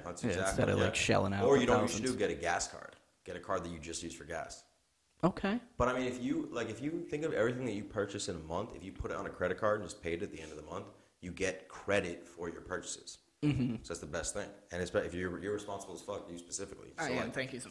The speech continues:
Speaker 2: much.
Speaker 1: you could just get, I mean, dude, me, since I've had the credit card, I got it in twenty seventeen. I think I've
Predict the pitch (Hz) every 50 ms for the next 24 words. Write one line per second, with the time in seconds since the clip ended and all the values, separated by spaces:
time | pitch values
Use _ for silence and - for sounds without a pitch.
0 | 69 71 80 - 85 90 87 95 87 73 82 - - - 82 80 - - - 117
1 | 123 113 107 127 87 82 82 80 82 95 113 127 - - - - - - - -
2 | - - - - - - 110 113 110 110 117 113 110 104 95 - 101 95 98 95
3 | - 107 107 107 98 82 80 85 87 85 85 82 80 80 82 80 80 - - 90
4 | 90 87 87 87 85 82 82 82 82 80 78 76 - - - 87 87 90 87 87
5 | 85 85 90 87 82 - - 82 - - 98 - 95 85 82